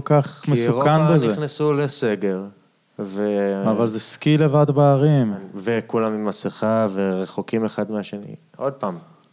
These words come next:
Speaker 2: מי שמחפש את ההיגיון בדבר הזה, מזמן יבין שהוא לא נמצא שם. ההיגיון נמצא במקומות אחרים. ההיגיון נמצא במה שדיברנו מקודם, לפי דעתי.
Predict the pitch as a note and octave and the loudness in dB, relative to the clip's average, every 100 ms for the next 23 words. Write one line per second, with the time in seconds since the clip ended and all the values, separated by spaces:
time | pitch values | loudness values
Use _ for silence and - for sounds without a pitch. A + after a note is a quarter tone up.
0 | _ - - _ _ _ - C3+ D3+ C3+ | _ -20 -20 _ _ _ -4 -2 0 0
1 | - A#2 B2+ - A#2+ A#2 A#2 A#2+ A#2 G#2+ | 0 -2 -2 0 0 2 2 2 0 0
2 | G2+ A2+ A#2 A2+ A#2+ A#2+ A#2 A2 F#2+ A#2 | 0 0 2 0 0 -2 -4 -8 -6 -4
3 | A2+ A2 G#2+ G2+ - G2 G2+ G#2 G#2 G2 | -2 -2 -4 -6 -6 -4 -2 -2 -4 -6
4 | A2 G2 - E2 - _ _ _ - A2 | -6 -6 -6 -12 -14 _ _ _ -6 -4
5 | G#2+ A2 A#2 A#2+ A2 A#2+ A#2+ A2+ G2 G#2+ | -2 -2 0 -2 -4 -4 -2 -4 -6 -4
6 | A2+ A2+ A2 G#2+ G2+ G2 - _ _ _ | -4 -4 -6 -8 -8 -10 -14 _ _ _
7 | _ _ _ _ _ _ _ _ _ _ | _ _ _ _ _ _ _ _ _ _
8 | _ _ _ _ _ _ _ _ - - | _ _ _ _ _ _ _ _ -20 -14
9 | G#2+ G#2+ G#2+ G#2+ G#2+ G#2 - A2 G#2 G2+ | -10 -6 -4 -2 -4 -8 -6 -4 -2 -4
10 | F#2 F2+ F2+ F2 - _ _ _ G2+ G2+ | -4 -8 -12 -18 -20 _ _ _ -8 -8
11 | - G2+ G2+ G2+ G2+ G2 F#2+ - G#2 G2 | -6 -4 -2 -2 -4 -6 -10 -6 -6 -6
12 | F#2+ _ - - _ _ _ _ - G2+ | -12 _ -20 -20 _ _ _ _ -16 -10
13 | A#2 G#2+ G2+ - | -6 -4 -6 -8